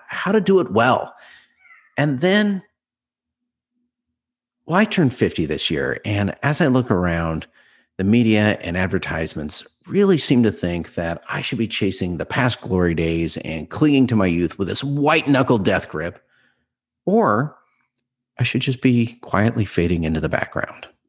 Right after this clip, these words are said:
No, no, not a chance. You know, I have no desire to be twenty-five again. And even if I did, r-, right, that's not going to happen.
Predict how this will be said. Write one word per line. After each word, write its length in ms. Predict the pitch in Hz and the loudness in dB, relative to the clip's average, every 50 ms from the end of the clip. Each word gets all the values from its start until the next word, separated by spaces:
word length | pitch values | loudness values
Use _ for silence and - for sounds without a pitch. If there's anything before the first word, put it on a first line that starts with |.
| _ _ _ _ _ _ _ _ _ _ _ _ _ _ _ _ _ _ _ _ _ _ _ _ _ _ _ _ _ 95 | _ _ _ _ _ _ _ _ _ _ _ _ _ _ _ _ _ _ _ _ _ _ _ _ _ _ _ _ _ 0
No, 400 | 95 95 95 107 135 143 139 - _ _ _ _ | 2 2 2 2 2 0 -4 -6 _ _ _ _
no, 480 | - 92 90 87 85 85 85 82 - _ _ _ - | -2 0 2 2 2 0 0 -2 -8 _ _ _ -4
not 420 | 98 98 104 104 101 101 - - | 0 2 2 2 2 0 -2 -4
a 60 | 110 | -6
chance. 440 | - - - 98 78 65 - - - | -8 -6 -8 -10 -10 -10 -12 -8 -2
You 80 | - 120 | 0 2
know, 220 | 113 107 - - - - _ _ - | 2 0 -2 -6 -14 -20 _ _ -2
I 180 | 110 123 151 | 0 0 2
have 240 | 156 123 156 143 117 | 2 2 0 2 2
no 280 | 113 107 107 110 113 104 | 2 4 4 4 4 4
desire 360 | 107 107 - 101 92 92 92 | 2 2 2 2 2 2 2
to 80 | 87 | 2
be 100 | 80 85 | 0 0
twenty-five 600 | 82 - - 90 87 82 - - 78 76 80 73 | -2 -2 -2 -2 -2 -2 -2 -2 -2 -2 -2 -4
again. 360 | 80 71 71 69 71 73 - - _ - - - - - _ _ _ | -6 -6 -6 -6 -6 -8 -10 -12 _ -20 -20 -20 -20 -20 _ _ _
And 340 | 127 127 123 120 113 - - - _ | 0 2 2 2 0 -2 -4 -10 _
even 260 | - 151 151 147 147 131 | 0 2 4 4 4 2
if 120 | 110 117 | 2 2
I 80 | 110 85 | 2 2
did, 240 | 92 87 76 - - | 2 0 0 -2 -4
r-, 140 | - 98 - - _ _ | -4 -4 -4 -6 _ _
right, 200 | - 98 87 - - | -2 -2 -2 0 0
that's 180 | 120 113 - | -2 0 2
not 180 | - 117 107 82 | 0 0 0 0
going 220 | 90 92 90 80 | 0 -2 0 -2
to 60 | 73 | -2
happen. 600 | - - - - 95 90 - - 73 65 65 64 | -4 -4 -4 -2 -2 -2 -4 -6 -8 -8 -8 -10